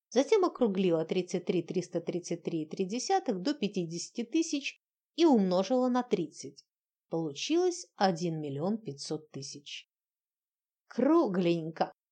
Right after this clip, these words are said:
улыбнулась она и натренированным движением пальцев вбила новые цифры в текст. Потом допечатала:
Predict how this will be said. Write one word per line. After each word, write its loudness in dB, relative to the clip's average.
улыбнулась -2
она -2
и -2
натренированным 2
движением -2
пальцев -2
вбила 2
новые 2
цифры -6
в -18
текст. -12
Потом 2
допечатала: -4